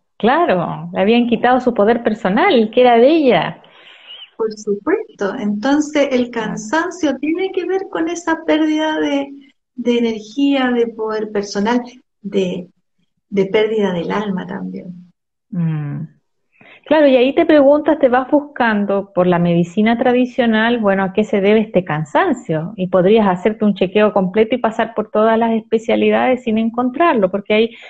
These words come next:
Speaker 1: solamente se está viendo el cuerpo físico.
Speaker 2: Exacto,
Speaker 1: Pero ¿qué pasa
Speaker 2: exactamente.
Speaker 1: con la, la parte energética?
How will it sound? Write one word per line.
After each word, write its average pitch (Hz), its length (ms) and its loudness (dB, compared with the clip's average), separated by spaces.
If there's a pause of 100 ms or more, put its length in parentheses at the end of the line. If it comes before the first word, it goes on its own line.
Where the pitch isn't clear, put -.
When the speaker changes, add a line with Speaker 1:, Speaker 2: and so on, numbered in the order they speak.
(120)
Speaker 1:
solamente 262 420 2
se 247 80 2
está 233 160 0
viendo 254 260 4
el 233 100 -4
cuerpo 214 320 -2
físico. - 680 -2 (960)
Speaker 2:
Exacto, - 520 -8 (120)
Speaker 1:
Pero 185 200 4
¿qué - 140 -10
pasa 208 180 -4
Speaker 2:
exactamente. 202 260 -2
Speaker 1:
con 208 140 4
la, 196 80 2
la 180 80 0
parte - 600 -10
energética? 180 840 -2